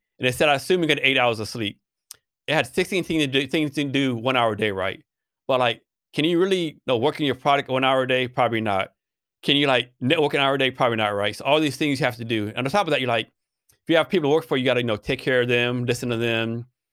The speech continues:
If you're, even if you're not married, you got family. Hopefully you got family, some kind of friends, right? You gotta do stuff with them, right? All these, like, uh, not con-, con-, con-, con-, contradictory, um, items on you.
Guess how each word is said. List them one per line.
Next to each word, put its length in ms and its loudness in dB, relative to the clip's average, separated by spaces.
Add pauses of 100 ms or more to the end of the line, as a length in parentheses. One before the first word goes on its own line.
(580)
If 180 0
you're, 400 0
even 240 0
if 80 0
you're 80 2
not 100 0
married, 340 2
you 60 0
got 160 -2
family. 280 2
Hopefully 300 2
you 60 0
got 200 -12
family, 320 2
some 140 -6
kind 180 -2
of 80 -4
friends, 340 -2
right? 220 0
You 80 -12
gotta 200 0
do 220 -4
stuff 220 -2
with 120 -6
them, 220 0
right? 300 -2 (640)
All 200 2
these, 320 0
like, 260 0 (800)
uh, 240 0
not 260 0
con-, 240 -6 (220)
con-, 200 -2 (300)
con-, 240 -6 (100)
con-, 260 -6 (140)
contradictory, 880 -2
um, 420 -4
items 360 0
on 160 -2
you. 200 -4